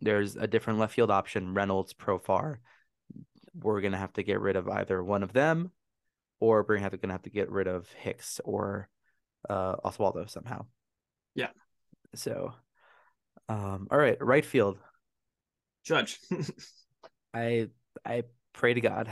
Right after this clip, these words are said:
Speaker 1: <laughs>
Speaker 2: Well, the, what makes me very, very fucking hopeful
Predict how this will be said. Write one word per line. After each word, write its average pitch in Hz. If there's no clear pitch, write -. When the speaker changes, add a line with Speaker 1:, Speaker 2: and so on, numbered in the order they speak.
Speaker 1:
<laughs> 180
Speaker 2:
Well, 196
the, 185
what 185
makes 190
me 190
very, 156
very 151
fucking 139
hopeful 127